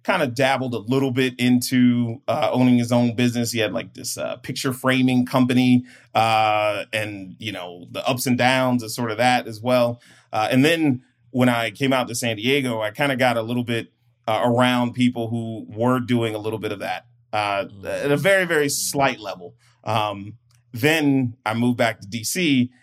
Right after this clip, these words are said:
Speaker 1: and got into, uh, just by happenstance. I thought I was actually gonna, like, be at this company for, like, six months and then, like, go travel the world. I was planning on teaching English someplace. Uh, and it was an ed tech startup.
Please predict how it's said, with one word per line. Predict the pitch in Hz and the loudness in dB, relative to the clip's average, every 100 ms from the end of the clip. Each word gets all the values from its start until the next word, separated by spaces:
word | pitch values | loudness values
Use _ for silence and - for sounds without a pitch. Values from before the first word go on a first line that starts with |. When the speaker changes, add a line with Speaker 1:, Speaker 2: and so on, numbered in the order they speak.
| _ _ | _ _
Speaker 1:
and | 117 107 | -4 -2
got | 113 107 - | 0 -2 -4
into, | 110 117 - 120 110 104 | -8 -8 -6 -6 -6 -4
uh, | 101 95 92 85 - _ | -4 -4 -8 -12 -20 _
just | 110 113 | -16 -8
by | 104 | -6
happenstance. | 110 127 110 - 85 107 | -2 -4 -4 -10 -12 -4
I | |
thought | 113 139 | 2 2
I | |
was | 131 127 | 2 -2
actually | 120 123 113 | -4 -4 -6
gonna, | 113 | -6
like, | 104 101 92 120 | -4 -6 -8 -8
be | 120 | -6
at | 110 | -6
this | 113 | -8
company | - 123 117 110 | -4 -4 -4 -8
for, | 104 | -10
like, | 90 - | -10 -6
six | - 131 - | -6 -4 0
months | 123 120 - 104 | 0 0 -6 -10
and | 92 | -10
then, | 110 | -12
like, | 98 95 | -10 -10
go | 92 117 | -8 -8
travel | - 120 120 107 | -2 -2 -2 -6
the | |
world. | 85 117 123 117 113 | -4 0 0 0 -4
I | 101 | -8
was | 78 - | -12 -4
planning | 120 117 | -2 -2
on | 101 90 | -6 -10
teaching | 131 123 104 | -8 -8 -6
English | 113 123 123 | -2 0 -2
someplace. | - 120 123 123 113 - - - - - | -2 -4 -2 -2 -4 -8 -16 -20 -20 -2
Uh, | 110 110 107 | 2 2 2
and | 123 | 2
it | |
was | 127 123 | 2 0
an | 110 | 0
ed | 135 123 | -2 0
tech | 165 - | -2 -2
startup. | - 120 104 - | -2 -2 -2 -6